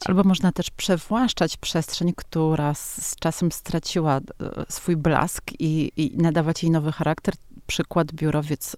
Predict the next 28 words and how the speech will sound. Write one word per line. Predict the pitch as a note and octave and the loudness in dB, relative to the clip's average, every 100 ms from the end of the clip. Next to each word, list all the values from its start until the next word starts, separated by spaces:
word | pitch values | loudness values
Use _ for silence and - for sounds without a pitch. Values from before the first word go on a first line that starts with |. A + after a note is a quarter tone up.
| - | -10
HOP, | C#3 - - - - - D3 | -4 0 0 -2 -10 -6 -4
e, | C#3 C3+ C#3 | -2 -2 -6
przy | - - | -4 -4
Chmielnej | - E3 C#3+ D3 C#3+ | 2 4 6 6 4
w | C3+ | 0
Warszawie. | - C#3+ - D#3 E3+ F3+ F3+ - - - - | -2 -2 0 0 2 0 0 -12 -20 -20 -6
E, | - C3+ C3+ C3 | -2 0 0 -2
taki | - B2+ - | -4 -6 -8
czysty | - - - | -8 -6 -6
postmodernizm, | - F3 - F#3+ F3 F3 F3 F3+ F3+ F#3+ E3 - | -2 -2 2 4 6 6 6 4 6 4 2 -2
który | - E3+ D#3+ D#3+ | -2 2 4 2
był, | D3 D3+ D#3 D3 C#3+ C#3 - | -2 0 2 4 2 -2 -2
e, | D3+ D3 C#3 | -2 -2 -4
przeznaczony | - E3 D#3 - D#3 D3+ | -4 0 0 2 2 2
pierwotnie | - D3 D3 - D#3+ | 0 -2 -2 0 2
już | D#3 F3+ D#3 | 4 2 4
do | D#3 | 2
rozbiórki, | C3+ C#3 C#3 C#3+ - A3+ G#3 | 2 -2 -2 -4 0 0 2
a | E3+ F3 | 2 2
dzisiaj | F3 - E3 D3 | 0 -2 -2 0
zyskał | C#3+ - D3+ | -2 0 2
nowe | D3+ C3+ C#3 | 4 2 0
życie. | C#3 - | -2 -2
Jest | D3 - | -4 0
tam | C#3+ | 2
modna | C#3+ C#3 D3 | 2 2 2
restauracja | C3+ - D#3 C#3+ C#3 - - D3 C#3 | 2 -2 -2 0 -2 -4 -4 -2 -2
i, | C3+ C#3 | -2 -2